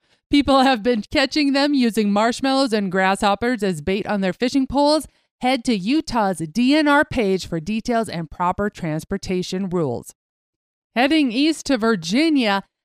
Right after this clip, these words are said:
I gotta be honest, I am not excited about this story. After hearing this, know that the next time I rent a vehicle, a trailer of any kind, a thorough walk and look under will be taken. A Virginia U-Haul manager recently found a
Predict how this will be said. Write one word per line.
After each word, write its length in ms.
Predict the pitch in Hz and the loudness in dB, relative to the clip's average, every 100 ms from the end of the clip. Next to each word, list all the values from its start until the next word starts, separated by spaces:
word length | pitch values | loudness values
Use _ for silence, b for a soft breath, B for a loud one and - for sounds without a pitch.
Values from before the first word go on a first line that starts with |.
| _ | _
I 40 | 190 | -4
gotta 300 | 226 254 285 | 2 2 4
be 140 | 294 | 2
honest, 340 | 294 302 302 254 | 4 2 2 0
I 120 | 240 | 2
am 200 | 226 240 | 2 0
not 380 | 269 277 285 254 | 0 2 2 0
excited 560 | 233 - 247 247 240 | -4 -2 0 2 2
about 360 | 233 233 240 202 | 2 4 4 4
this 280 | 254 233 - | 2 2 0
story. 760 | - 302 330 339 349 349 320 _ - | -4 2 4 4 2 0 -2 _ -4
After 380 | 254 262 254 254 | -2 0 0 -2
hearing 460 | 208 320 349 339 | 0 0 2 2
this, 280 | 330 359 339 _ _ _ | 2 0 -4 _ _ _
know 280 | 220 262 285 | 2 4 4
that 160 | 247 214 | 2 -2
the 80 | 220 | 0
next 260 | 302 - | 0 0
time 220 | 285 254 - | -2 -2 0
I 160 | 202 | 0
rent 240 | 226 214 156 | 0 -2 -2
a 80 | |
vehicle, 480 | 147 160 165 202 214 - | -4 -4 -4 -4 -4 -8
a 60 | |
trailer 380 | - 175 156 170 - | -6 -4 -2 -2 -4
of 120 | 165 | -2
any 200 | 240 359 | 0 0
kind, 340 | 285 285 254 - - | 2 0 0 -4 -8
a 100 | 180 | -8
thorough 400 | - 269 320 320 | -2 2 4 2
walk 440 | 214 208 208 - - | 2 0 -2 -4 -6
and 320 | 220 269 262 | -2 0 0
look 220 | 254 - _ - | -2 -4 _ -8
under 340 | 269 320 247 208 | 0 2 2 2
will 180 | 240 | 0
be 140 | 240 240 | 0 -2
taken. 460 | 277 262 196 135 - _ _ - | -2 -2 -4 -8 -14 _ _ -2
A 140 | 247 | 0
Virginia 500 | 240 254 247 320 330 | 2 2 0 0 0
U-Haul 600 | 226 214 302 294 311 302 | 0 2 2 2 4 4
manager 600 | 247 254 226 226 214 220 | 2 0 -2 -2 0 -2
recently 480 | 208 269 294 277 285 | 0 -4 -2 -2 -2
found 340 | - 233 220 | 0 0 0
a 160 | 190 | -2